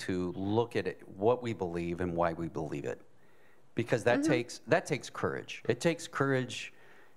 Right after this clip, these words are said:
Speaker 1: to really think about, "What is it that I believe?" And p-, pulling on all the resources and your understanding and looking at the, those things.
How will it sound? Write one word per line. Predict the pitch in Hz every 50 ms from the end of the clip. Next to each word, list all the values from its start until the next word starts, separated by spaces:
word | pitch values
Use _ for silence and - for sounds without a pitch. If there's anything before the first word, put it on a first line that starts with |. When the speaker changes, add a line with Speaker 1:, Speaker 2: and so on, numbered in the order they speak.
| - - - - -
Speaker 1:
to | - - 113 107 107 107 104 101 95 92 87 -
really | 107 107 110 127 123 123 131 123
think | 120 - 131 117 - 117
about, | 90 90 87 87 85 -
"What | 90 110 113
is | 120 120 113 110
it | 117 104 -
that | - 95 87
I | 85 85 85
believe?" | 85 - 85 - - 85 82 - - - - - - - - - - - - - - - - - - -
And | 110 107 98 85 -
p-, | 113 110 - -
pulling | - - 143 143 143 135 123
on | 117 110 110
all | - - 120 127 131 139 139 135
the | 135 139
resources | 107 110 104 98 - - - 95 90 - - 90 82 85 85 82 - - - - -
and | 98 98 98 95 92 90 90 92 92 92 - -
your | 98 95 104 - -
understanding | 101 104 98 98 95 - - - 90 87 85 85 82 82 82 - -
and | 107 117 120 120
looking | 143 156 - - 139 117 110
at | 101 98 95 - - 80 95 90 -
the, | 87 87 80 78 - -
those | - - 101 90 85 82 -
things. | - - 95 92 82 - 85 - -